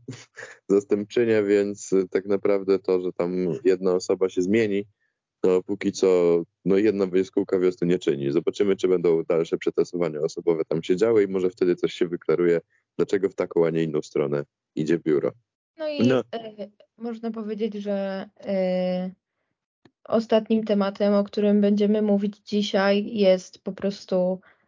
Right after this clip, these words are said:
Speaker 2: nasza ulubiona Konfederacja i to, co się tam wyprawia.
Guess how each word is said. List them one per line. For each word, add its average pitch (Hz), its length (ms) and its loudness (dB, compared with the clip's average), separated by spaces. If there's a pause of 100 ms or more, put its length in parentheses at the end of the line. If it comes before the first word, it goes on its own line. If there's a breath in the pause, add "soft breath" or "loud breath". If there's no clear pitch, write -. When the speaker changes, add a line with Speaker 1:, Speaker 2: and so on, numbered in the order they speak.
(140)
Speaker 2:
nasza 185 540 2
ulubiona 185 640 2 (340 soft breath)
Konfederacja 180 1040 2
i 202 280 2
to, 175 340 0
co 180 260 -4
się 175 200 -4
tam 170 300 -6 (680 loud breath)
wyprawia. 180 880 2